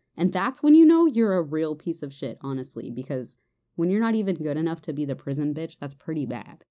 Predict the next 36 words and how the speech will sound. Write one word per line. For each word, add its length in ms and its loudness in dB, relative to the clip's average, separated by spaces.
Regardless 480 -2
of 120 -2
being 240 0
friendless, 480 -4
though, 420 -6
Ronald 400 -4
continued 440 -2
maintaining 640 -2
his 180 -6
innocence, 460 -4
actually, 580 -12
pursuing 480 -2
appeal 380 -6
efforts, 480 -8
and 180 -2
it 60 -8
turns 240 -4
out 180 -8
that 100 -8
his 80 -6
execution 640 -6
was 180 -2
actually 440 -6
pushed 300 -8
out 220 -6
multiple 580 -6
times 400 -10
because 340 -10
of 120 -10
this, 340 -14
with 220 -12
four 240 0
different 320 -6
dates 300 -8
being 260 -6
rescheduled. 640 -12